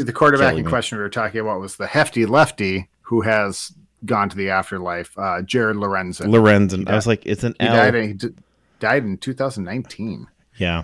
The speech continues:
Speaker 1: After ballooning up to five hundred pounds.
Speaker 2: Yeah. Yeah, he had a, he had trouble with that. So, but anyhow,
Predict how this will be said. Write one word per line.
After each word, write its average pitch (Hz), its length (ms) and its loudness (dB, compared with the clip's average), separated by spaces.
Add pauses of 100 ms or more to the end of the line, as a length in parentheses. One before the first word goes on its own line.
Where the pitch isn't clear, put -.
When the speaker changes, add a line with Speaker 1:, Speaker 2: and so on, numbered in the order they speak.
Speaker 1:
After 104 240 -6
ballooning 101 640 -6
up 110 140 -6
to 82 100 -12
five - 380 -12
hundred 90 260 -16
pounds. - 560 -20 (300)
Speaker 2:
Yeah. 104 460 2 (680)
Yeah, 90 240 -4
he 101 140 -4
had 101 140 0
a, 92 140 0 (960)
he 117 80 -4
had 90 120 -4
trouble 82 380 -6
with 78 120 -8
that. 78 320 -8 (100)
So, 80 320 -8 (920)
but 208 100 6
anyhow, 127 520 8